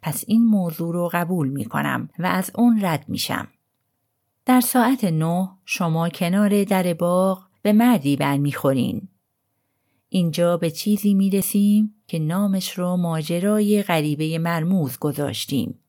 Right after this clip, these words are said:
چه چیزی ثابت می‌کنه که حرف شما درست باشه؟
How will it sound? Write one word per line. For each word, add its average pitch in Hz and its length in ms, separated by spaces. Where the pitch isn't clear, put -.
چه 330 140
چیزی 160 380
ثابت 156 480
می‌کنه 151 360
که 165 120
حرف 220 320
شما 190 360
درست 202 500
باشه؟ - 420